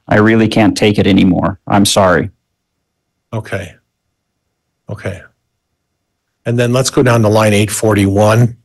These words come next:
Speaker 2: and start with reading that one for me.
Speaker 1: What about the past two days? I didn't even get to talk to you on your birthday.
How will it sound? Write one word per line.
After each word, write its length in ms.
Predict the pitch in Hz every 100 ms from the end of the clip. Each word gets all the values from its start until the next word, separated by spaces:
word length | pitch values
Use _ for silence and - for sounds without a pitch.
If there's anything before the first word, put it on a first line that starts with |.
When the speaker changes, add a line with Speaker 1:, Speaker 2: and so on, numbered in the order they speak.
| _ _ _ _ _ _ _ _ -
Speaker 2:
and 100 | 101
start 240 | - 110
with 240 | 110 -
reading 280 | 101 113 107
that 180 | 104 104
one 140 | 113
for 200 | 101 117
me. 240 | 110 113 - - _ _ _ _ _ _ _ _ - - _ _ _ _ _ _ -
Speaker 1:
What 160 | 127
about 240 | 135 127 -
the 40 |
past 360 | 95 131 123 -
two 120 | 135
days? 520 | 131 117 104 - - - _
I 120 | 113
didn't 340 | 113 120 123 117
even 320 | 120 117 117
get 180 | 113 117
to 80 | 101
talk 340 | - 123 -
to 100 | -
you 400 | 110 107 107 110
on 240 | - 110 110
your 140 | 110
birthday. 560 | 101 123 123 95 71